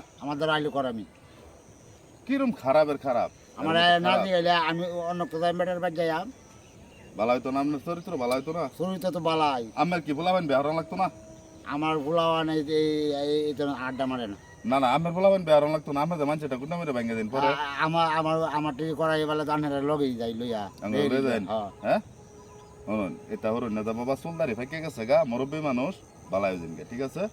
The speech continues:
Speaker 1: আরে বাবা রে, তোরা তো কইছি বিয়া, এটা তোর খাস তাহলে আমি
Speaker 2: না,
Speaker 1: এনে
Speaker 2: না,
Speaker 1: দিলাম।
Speaker 2: আপনি আমার কথা দিন, আর কি কুটনামি হরবেন মানুষের?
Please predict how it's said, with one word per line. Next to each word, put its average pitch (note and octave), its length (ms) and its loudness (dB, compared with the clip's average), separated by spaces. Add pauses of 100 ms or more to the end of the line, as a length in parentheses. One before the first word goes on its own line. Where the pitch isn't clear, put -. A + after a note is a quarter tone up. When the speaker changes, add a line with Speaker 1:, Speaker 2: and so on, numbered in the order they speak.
(380)
Speaker 1:
আরে E3+ 180 2
বাবা A#3 240 12
রে, A#3+ 80 8
তোরা A#3+ 180 6
তো B3+ 120 2
কইছি C4+ 220 6
বিয়া, C4 200 10
এটা B3 320 10
তোর A#3+ 240 6 (120)
খাস A#3 280 6
তাহলে A#3 180 8
আমি A#3 100 8
Speaker 2:
না, A#3 60 8
Speaker 1:
এনে F3+ 140 12
Speaker 2:
না, F#3 60 8
Speaker 1:
দিলাম। G#3+ 180 12
Speaker 2:
আপনি A#3+ 120 10
আমার A#3 220 12
কথা A3+ 260 4
দিন, F#3+ 120 8
আর F#3+ 160 10
কি G3 120 2
কুটনামি A#3 300 4
হরবেন G#3 300 10
মানুষের? G#3 360 6